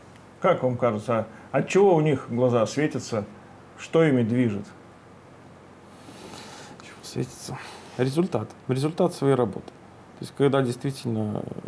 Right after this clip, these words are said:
Speaker 2: к сожалению, и, и тяжелые пациенты различного возраста
Speaker 1: Мгм.
Speaker 2: случаются, но все-таки удается добиться результата,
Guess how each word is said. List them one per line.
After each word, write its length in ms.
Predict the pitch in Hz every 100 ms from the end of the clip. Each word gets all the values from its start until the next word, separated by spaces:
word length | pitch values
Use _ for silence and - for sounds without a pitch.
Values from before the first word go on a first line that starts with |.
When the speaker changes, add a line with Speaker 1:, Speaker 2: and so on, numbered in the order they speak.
| - - - - - - - - - - - - -
Speaker 2:
к 60 | -
сожалению, 580 | 127 123 113 110 104
и, 80 | 92 - -
и 40 |
тяжелые 420 | - 139 180 175
пациенты 460 | 156 - 135 117 113
различного 500 | 113 113 107 - 110
возраста 500 | 135 139 131 - 110 - -
Speaker 1:
Мгм. 300 | 120 117 123 123 -
Speaker 2:
случаются, 580 | 120 117 117 95 95 -
но 320 | 113 117 110 110 -
все-таки 480 | - 120 - - 110 - - - - - - - - - -
удается 440 | 113 113 123 117 117
добиться 420 | 110 113 113 123
результата, 560 | 113 117 113 117 107